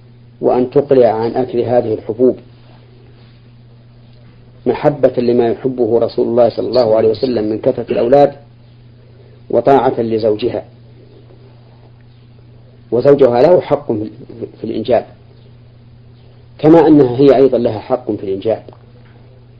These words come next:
ولهذا لو أراد الزوج أن يعزل عن زوجته حتى لا تحمل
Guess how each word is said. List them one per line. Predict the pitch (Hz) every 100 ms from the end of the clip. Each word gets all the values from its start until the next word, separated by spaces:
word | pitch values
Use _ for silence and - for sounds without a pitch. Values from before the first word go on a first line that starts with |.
| - - - - - - - -
ولهذا | 117 123 127 147 131
لو | 120 107
أراد | 120 131 120
الزوج | 107 127 123 120
أن | 104 117
يعزل | 127 110 113
عن | 107 107
زوجته | 110 107 127 107 - - - - - - - - - - - - -
حتى | - 123 - 117
لا | 110
تحمل | 110 - 139 151